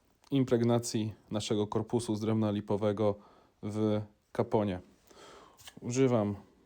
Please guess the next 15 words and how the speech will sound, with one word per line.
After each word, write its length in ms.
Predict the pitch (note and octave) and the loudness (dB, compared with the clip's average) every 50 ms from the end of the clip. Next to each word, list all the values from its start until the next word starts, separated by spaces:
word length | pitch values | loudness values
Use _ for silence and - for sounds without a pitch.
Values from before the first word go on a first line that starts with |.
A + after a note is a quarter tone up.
| _ _ _ _ _ _ _ _ | _ _ _ _ _ _ _ _
takiego. 600 | - C3+ C3 - C3+ C3 B2 B2+ B2 A#2 B2 B2 A2 - - _ _ _ _ _ _ _ _ _ _ _ _ _ _ - | 0 0 2 2 2 2 4 4 4 4 2 2 -2 -8 -14 _ _ _ _ _ _ _ _ _ _ _ _ _ _ 0
Jakie 320 | B2 C#3 C3+ - C#3 C3 | 2 2 2 4 2 2
działanie 440 | B2+ B2+ B2 B2 A#2+ A#2+ A#2 A#2+ A#2 | 4 4 4 6 6 6 4 4 2
ma 120 | A2+ A2+ | 0 0
kapon? 420 | A2 - A#2 A2 - - G2 F2+ F#2 | 0 0 0 0 0 0 0 0 0
No 80 | G2+ | -2
przede 200 | G2 - C3+ C3+ | -4 -2 -2 -2
wszystkim 200 | B2+ - - C3 | -2 -2 -2 -2
jest 140 | B2+ A#2+ - | -2 0 0
to 80 | - A#2+ | 0 0
taki 160 | A#2 - A#2 | 0 0 2
grunt, 420 | B2 B2 A#2+ A2 G#2+ G2+ F#2 - - | 4 6 6 6 4 2 0 -4 -6
grunt 280 | A#2+ A#2 B2+ C3 B2 A#2 | -2 2 2 4 4 2
do 80 | A#2 A2 | 0 0
drewna. 420 | A2+ A2 G2+ F#2+ F2+ F#2 E2+ E2+ | 0 0 0 0 0 -2 -6 -8